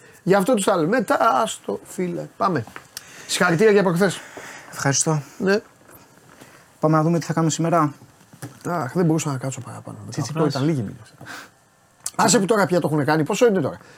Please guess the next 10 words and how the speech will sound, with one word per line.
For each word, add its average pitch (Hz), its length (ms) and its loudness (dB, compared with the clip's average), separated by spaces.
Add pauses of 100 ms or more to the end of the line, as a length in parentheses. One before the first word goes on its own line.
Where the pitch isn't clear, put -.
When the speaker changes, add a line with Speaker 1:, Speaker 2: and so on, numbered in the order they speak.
(160)
Speaker 1:
Πόσο 240 220 2
πάτε 247 240 2
τώρα, 190 280 4
ε; 190 180 -2
Ένα, 190 180 4
Speaker 2:
Εννιά. 175 140 4
Speaker 1:
ένα. 196 240 0 (100)
Speaker 2:
Εννιά. 165 460 0
Speaker 1:
Εννιά. 240 680 4 (2250)
Δώδεκα. 180 800 4